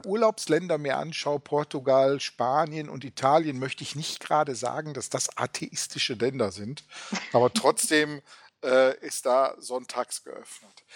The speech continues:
Ich komme jetzt aber mal und guck jetzt noch mal mit dem kleinen, ja, kleinen Handelsbashing noch mal aus dem Erlebnis heraus. Und zwar Folgendes. Äh, hier in Düsseldorf, die Königsallee,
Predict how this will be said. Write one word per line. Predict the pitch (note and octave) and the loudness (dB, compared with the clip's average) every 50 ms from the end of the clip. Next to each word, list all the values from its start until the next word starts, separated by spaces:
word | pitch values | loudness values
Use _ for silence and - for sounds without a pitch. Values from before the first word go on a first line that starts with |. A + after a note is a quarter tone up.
| - - _ _ _ | -20 -20 _ _ _
Ich | - C#3 - - | -8 -8 -8 0
komme | - F3+ A3 A3 | 2 2 2 2
jetzt | G#3+ - - | 0 0 -2
aber | F3+ F3 F3+ E3+ | -4 0 0 0
mal | D#3+ E3 E3 E3 E3 | 2 4 4 4 2
und | - - D#3 D3 D3+ _ - _ _ _ _ | 2 -2 -8 -8 -12 _ -20 _ _ _ _
guck | - G3 - - | -4 -2 0 0
jetzt | - - - - - | -2 -2 -2 -2 -4
noch | E3+ - - | -4 -4 0
mal | F#3 E3+ D#3+ D#3+ D#3+ D#3+ - - | 2 4 4 6 4 4 2 -2
mit | E3 D3 C#3+ - - | -10 -12 -10 -10 -12
dem | C3 A2+ | -12 -8
kleinen, | - - D3 D3+ D3+ D3 D3 D3 C3+ _ _ - - - _ _ - | 0 2 4 4 2 0 -6 -12 -14 _ _ -20 -20 -20 _ _ 2
ja, | D3 C#3+ C#3+ | 2 2 4
kleinen | - - D#3+ E3+ D#3 C3 | 4 0 -2 -2 -2 -2
Handelsbashing | - D#3 E3 D#3 C3 - - - - A2 - - - A2+ G2 | -8 -2 0 0 -2 -2 -6 -10 -10 -8 -8 -8 -10 -10 -16
noch | G2+ G2 - - _ | -18 -20 -20 -16 _
mal | - E2+ F#2 | -12 -12 -12
aus | - - - - - | -12 -14 -16 -16 -14
dem | D3+ | -10
Erlebnis | D#3 D#3 B2+ C3 C#3+ - - B2 G#2+ - - | -10 -8 -6 -6 -6 -8 -10 -8 -8 -8 -8
heraus. | G#2+ F#2+ F#2+ G2+ - - - - - - _ _ _ _ - - - - - - - - _ _ _ _ | -8 -10 -12 -14 -12 -8 -8 -8 -8 -8 _ _ _ _ -20 -20 -20 -20 -20 -20 -20 -20 _ _ _ _
Und | C3 B2 A#2 | -10 -2 -2
zwar | - - D#3+ F3+ | 4 4 4 4
Folgendes. | - - D#3+ C#3+ C#3 A#2 A2 G2 F#2 - - - _ _ _ _ - - _ _ _ _ _ _ _ _ | 4 2 2 2 2 0 -4 -10 -10 -10 -10 -12 _ _ _ _ -20 -20 _ _ _ _ _ _ _ _
Äh, | D#3+ D3 C3+ C#3 C#3+ C#3 | 4 6 6 6 6 4
hier | C3 A#2 B2+ F#3 - - | 2 -2 -6 -8 -8 -8
in | F#3 | -8
Düsseldorf, | D#3+ E3+ - - C3 G#2 G#2 F#2 E2 E2 - - - - _ _ _ _ _ _ _ _ _ _ _ - | -8 -8 -8 -8 -8 -10 -12 -16 -16 -16 -18 -20 -20 -20 _ _ _ _ _ _ _ _ _ _ _ -20
die | A#2+ - | -14 -10
Königsallee, | - - F3 E3+ D#3 C3 - - C3 A2+ G#2+ G#2+ G#2 G#2 G2 | -2 -2 -2 -2 -2 -4 -4 -4 -4 -6 -6 -8 -12 -14 -16